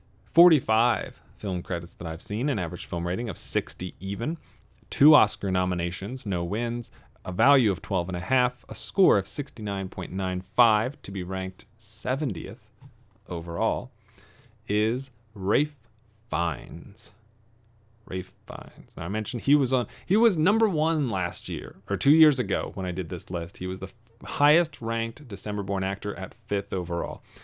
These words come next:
He has dropped quite considerably. Uh,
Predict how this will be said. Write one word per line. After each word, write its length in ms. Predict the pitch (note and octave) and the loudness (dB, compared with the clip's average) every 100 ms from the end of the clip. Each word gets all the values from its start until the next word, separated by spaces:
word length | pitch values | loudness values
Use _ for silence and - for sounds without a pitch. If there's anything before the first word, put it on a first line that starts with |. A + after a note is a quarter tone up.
| - - - _ | -20 -20 -20 _
He 240 | - C3 D3 | -4 0 0
has 200 | A2 F#2 | -2 -4
dropped 540 | F#2 G#2 G#2 G#2+ - - - | -2 2 2 0 -4 -16 -12
quite 400 | - G3+ D3 - | 2 2 2 -4
considerably. 800 | G2+ F2+ E2+ D2+ - - - - _ - - - _ _ - | -6 -4 -4 -4 -8 -10 -12 -14 _ -20 -20 -20 _ _ -12
Uh, 260 | F2+ F2 | -8 -8